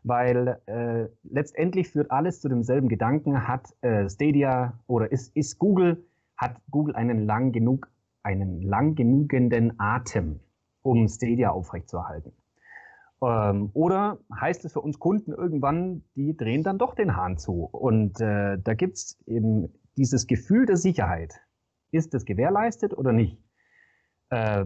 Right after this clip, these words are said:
wir haben dann den, den, äh, S G and E gehabt, was geschlossen wurde. Dann kamen die Unkenrufe immer wieder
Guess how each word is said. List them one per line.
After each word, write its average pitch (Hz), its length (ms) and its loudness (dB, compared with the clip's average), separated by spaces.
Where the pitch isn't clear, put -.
wir 107 140 0
haben 202 160 0
dann 175 160 0
den, 123 300 0
den, 101 400 -2
äh, 92 480 -2
S 127 220 0
G 113 160 2
and 98 120 0
E 196 120 0
gehabt, 170 420 0
was - 380 -6
geschlossen 160 500 0
wurde. 147 600 2
Dann 113 500 -4
kamen 156 320 0
die 135 120 2
Unkenrufe 139 720 2
immer 117 320 2
wieder 113 480 4